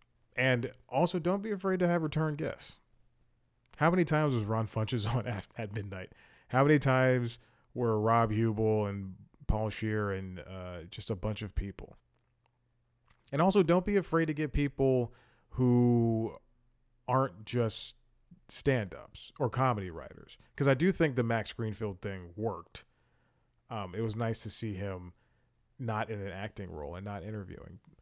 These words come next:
Uh, I would, I would love to see them, uh, bring in, uh, similarly, similarly sized stars,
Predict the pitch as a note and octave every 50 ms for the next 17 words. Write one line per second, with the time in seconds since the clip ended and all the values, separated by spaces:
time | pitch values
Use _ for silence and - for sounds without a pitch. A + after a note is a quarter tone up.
0 | _ _ _ _ _ _ _ - C3 A2 G2+ E2+ G2+ A2+ A#2 A#2 A#2+ A2+ A#2+ G2+
1 | G#2+ A#2 A#2+ C3 B2+ B2+ C3 C3 C3 C3 C#3 C#3 - - C#3+ C#3 C3 C#3 C3+ C3+
2 | C3+ B2+ G#2+ G#2+ A#2+ A#2+ A#2+ A2 G#2+ B2 B2+ B2+ A#2+ C3 C3 B2+ B2+ B2+ B2 A2
3 | - G#2+ A#2+ A#2+ B2 - - B2+ B2 B2 B2 B2 B2 B2+ B2+ B2 A#2+ - - -
4 | - - A#2 A#2 A#2 A2+ A2+ A2+ A2 A2+ A2 A2 A2+ A2+ A2+ G#2+ - - - -
5 | G#2 G#2 G#2 G#2 G#2 - - - - D3 F3 - - - - - -